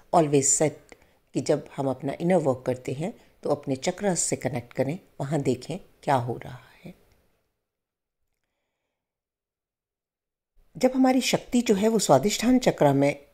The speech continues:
एंटर करती है तो there is an overwhelming experiences। जैसे मूल धारण, अ, में क्या होता है, जो हमारा रूट चक्र है, जो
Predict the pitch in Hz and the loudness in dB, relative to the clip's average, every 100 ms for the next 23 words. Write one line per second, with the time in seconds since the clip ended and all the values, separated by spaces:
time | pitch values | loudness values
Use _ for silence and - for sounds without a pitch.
0 | _ 139 135 240 240 139 - 135 143 196 | _ -4 0 0 0 -4 -6 -10 -6 -6
1 | - _ _ _ _ _ 151 139 139 - | -8 _ _ _ _ _ -2 -2 -4 -8
2 | _ _ _ _ _ _ _ 147 190 190 | _ _ _ _ _ _ _ -4 0 0
3 | 143 135 156 - 190 185 147 123 113 - | 2 0 -2 0 4 6 4 2 -4 -8
4 | 262 - _ - - - 160 127 92 78 | -12 -16 _ -12 -4 -2 -2 -2 -4 -6
5 | - - - - - - _ _ _ _ | -8 -8 -6 -6 -8 -14 _ _ _ _
6 | _ _ _ _ _ _ _ _ _ _ | _ _ _ _ _ _ _ _ _ _
7 | _ _ _ _ _ _ _ _ _ _ | _ _ _ _ _ _ _ _ _ _
8 | _ _ _ _ _ _ _ _ _ _ | _ _ _ _ _ _ _ _ _ _
9 | _ _ - 185 - 180 190 254 208 160 | _ _ -12 -8 -4 -2 0 -2 -2 -2
10 | 135 131 _ _ _ 135 135 135 139 139 | -2 -6 _ _ _ -4 0 0 0 2
11 | 147 131 135 127 143 135 127 120 170 226 | 2 2 2 0 0 0 2 2 2 -2
12 | - - 135 131 196 - _ _ - - | -6 -4 -2 0 -2 -6 _ _ -20 -20
13 | _ _ _ _ _ _ - 131 120 - | _ _ _ _ _ _ -16 -10 -10 -12